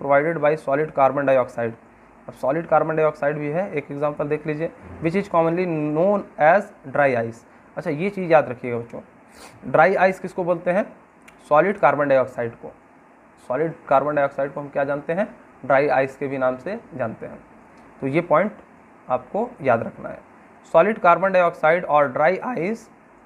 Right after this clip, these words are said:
sublimes to form carbon dioxide gas। अब सॉलिड कार्बन डाइऑक्साइड को अगर हम हीट कर देंगे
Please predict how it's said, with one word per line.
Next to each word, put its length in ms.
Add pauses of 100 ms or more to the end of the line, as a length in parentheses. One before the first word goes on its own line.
(140)
sublimes 460
to 200 (140)
form 260 (440)
carbon 260
dioxide 540
gas। 220 (680)
अब 60
सॉलिड 380
कार्बन 320
डाइऑक्साइड 460
को 80
अगर 180
हम 120
हीट 180
कर 160
देंगे 340